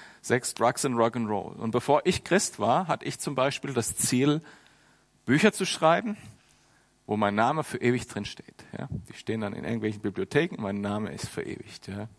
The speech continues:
Nachdem ich das dann gemacht hab, hab ich gedacht, bringt mir auch nix. <laughs> Ist alles nur Eitelkeit. Das steht irgendwo rum und eigentlich liest das jetzt auch heute keiner mehr, ist jetzt auch schon ein paar Jahre her, ne?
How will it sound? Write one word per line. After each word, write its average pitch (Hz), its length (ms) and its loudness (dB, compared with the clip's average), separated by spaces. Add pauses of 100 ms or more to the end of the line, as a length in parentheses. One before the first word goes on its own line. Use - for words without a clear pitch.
(600)
Nachdem 110 300 -2
ich 113 100 -6
das - 180 -2
dann 98 180 0
gemacht 107 360 0
hab, 156 280 2 (520)
hab 113 160 0
ich 113 100 -4
gedacht, - 500 -2
bringt 113 200 -2
mir 107 100 -2
auch 95 100 2
nix. - 360 -10 (640)
<laughs> - 1000 -4
Ist - 120 -16
alles 123 260 2
nur 131 120 0
Eitelkeit. 95 580 -2 (360)
Das 101 160 -6
steht 123 340 0
irgendwo 117 300 0
rum 151 300 0 (560)
und 104 320 2
eigentlich 98 400 -2
liest - 180 -4
das - 120 -2
jetzt 95 200 0
auch - 160 -6
heute 95 200 0
keiner 92 300 -2
mehr, 101 280 0
ist 92 140 -6
jetzt 101 220 -4
auch - 120 -6
schon - 180 -6
ein 98 40 -6
paar 98 160 -4
Jahre 98 300 0
her, 110 240 -2
ne? 95 160 -4